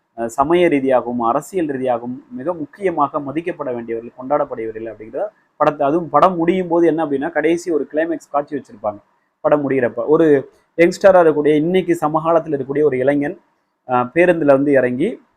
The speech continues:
ஒரு, ஒரு கடையில வந்து சிகரெட் வாங்கி குடிச்சிட்டு இருக்காரு. ரெண்டு, அ,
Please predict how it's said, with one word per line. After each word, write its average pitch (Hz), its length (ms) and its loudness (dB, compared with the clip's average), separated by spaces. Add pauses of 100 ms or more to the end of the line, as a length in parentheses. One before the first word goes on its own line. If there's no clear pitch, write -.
(200)
ஒரு, 156 480 2
ஒரு 131 160 -4
கடையில 165 340 4
வந்து 139 200 -2
சிகரெட் 170 300 0
வாங்கி 135 300 -2
குடிச்சிட்டு - 320 -14
இருக்காரு. 113 340 -2 (360)
ரெண்டு, 147 720 2 (440)
அ, 113 320 -6